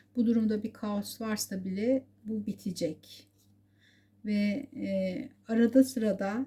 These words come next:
kendi dinginliğimizi deneyimlemek için kısa zamanlar yaratın.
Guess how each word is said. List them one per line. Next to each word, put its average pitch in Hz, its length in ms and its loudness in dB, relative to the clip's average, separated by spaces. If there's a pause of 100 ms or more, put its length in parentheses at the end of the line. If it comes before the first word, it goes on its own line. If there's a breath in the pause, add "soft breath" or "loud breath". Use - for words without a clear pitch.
(100)
kendi 208 400 0
dinginliğimizi 202 800 2
deneyimlemek 208 600 2
için - 280 -2
kısa - 260 -4
zamanlar 196 540 0
yaratın. 190 600 6